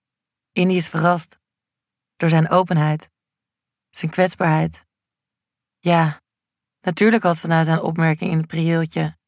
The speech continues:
toen hij na de seks zei dat hij zou willen dat Indy van hem alleen was, zich regelmatig afgevraagd wat hij daarmee had bedoeld.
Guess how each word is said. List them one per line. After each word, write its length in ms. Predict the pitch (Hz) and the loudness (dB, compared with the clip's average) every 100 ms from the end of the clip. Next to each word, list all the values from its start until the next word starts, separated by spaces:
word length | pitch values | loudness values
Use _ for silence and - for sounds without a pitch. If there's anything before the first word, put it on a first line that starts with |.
| _ _ _ | _ _ _
toen 160 | 180 175 | -2 2
hij 120 | 170 | 2
na 200 | 170 170 | 4 2
de 80 | 165 | 0
seks 280 | - 165 | -4 -4
zei 200 | - 160 | 0 0
dat 140 | 156 160 | 0 0
hij 200 | 165 160 | 0 2
zou 140 | 160 | 0
willen 220 | 160 175 | 0 -2
dat 140 | 165 160 | -2 -4
Indy 260 | 170 170 | -2 -2
van 120 | 165 160 | 0 2
hem 140 | 160 | 2
alleen 340 | 156 156 165 | 2 2 0
was, 300 | 160 156 160 - _ _ _ _ | 0 -4 -6 -16 _ _ _ _
zich 200 | - 175 | -6 -2
regelmatig 600 | 175 165 175 170 185 - | 0 0 2 2 0 -2
afgevraagd 520 | - 165 170 165 160 | -8 -8 -4 -2 -2
wat 120 | 165 | -4
hij 120 | 165 165 | -4 -2
daarmee 260 | 165 165 | 0 0
had 100 | 160 | -2
bedoeld. 460 | 165 170 185 170 | -2 -2 -2 -4